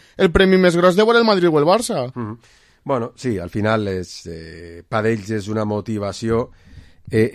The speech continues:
Speaker 2: extra i sobretot pa mi la motivació que tenen ells per damunt de tot és que ells pensen que mos poden eliminar. O sea, aixina com si te toca el Girona dius, "Estic mort ara mateix", o la Reial Societat dius, "Lo tengo claro",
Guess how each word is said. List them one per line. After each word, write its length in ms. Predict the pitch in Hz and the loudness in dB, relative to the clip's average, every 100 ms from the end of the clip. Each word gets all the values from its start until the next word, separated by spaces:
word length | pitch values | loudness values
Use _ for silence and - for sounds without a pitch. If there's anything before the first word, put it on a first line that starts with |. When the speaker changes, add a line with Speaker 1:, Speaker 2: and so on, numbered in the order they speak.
| 139 | -2
Speaker 2:
extra 500 | - - 151 175 - | -2 -4 0 0 0
i 100 | 139 | -4
sobretot 380 | 143 156 160 190 | 0 0 0 0
pa 80 | 165 | 2
mi 200 | 165 233 | 4 2
la 160 | 202 156 | 2 0
motivació 460 | 139 139 123 165 185 | 0 -4 -2 -2 -2
que 80 | 190 | -2
tenen 240 | 170 147 | 0 2
ells 380 | 156 185 - - _ _ | 0 -2 -8 -16 _ _
per 140 | - 120 | -2 -2
damunt 340 | 117 110 143 175 | 0 0 0 2
de 120 | 156 | 0
tot 280 | - 165 208 _ _ _ | 2 0 -2 _ _ _
és 100 | 123 | -8
que 60 | - | -4
ells 100 | 127 | -2
pensen 220 | 135 123 120 | -2 -2 -4
que 40 | |
mos 80 | 101 | -4
poden 160 | - 98 | -6 -6
eliminar. 380 | 90 78 58 - | -8 -12 -18 -20
O 880 | _ _ _ _ _ _ _ _ - | _ _ _ _ _ _ _ _ -2
sea, 220 | 135 107 _ - _ _ _ _ _ _ _ | 0 0 _ -20 _ _ _ _ _ _ _
aixina 280 | 123 120 185 | -8 -2 0
com 120 | 196 190 | 0 -4
si 100 | 180 | -4
te 120 | 180 | -2
toca 140 | 180 180 | 0 0
el 60 | 147 | 2
Girona 300 | 175 170 156 | 0 2 0
dius, 420 | 151 131 - - | 0 -2 -6 -8
"Estic 280 | 120 - 113 | -8 -4 -4
mort 460 | 113 95 107 - _ _ _ _ | -4 -4 -6 -8 _ _ _ _
ara 180 | 127 123 | -2 0
mateix", 600 | 117 135 151 165 - - | 0 2 2 2 -8 -10
o 140 | 107 | -6
la 100 | 104 | -6
Reial 260 | 95 98 120 | -4 0 0
Societat 420 | - 113 131 120 | 0 -2 0 0
dius, 200 | 110 101 - - _ _ - | 0 -4 -8 -20 _ _ -10
"Lo 180 | 107 | -4
tengo 240 | 104 120 110 | -2 0 0
claro", 360 | 123 123 196 | 2 2 0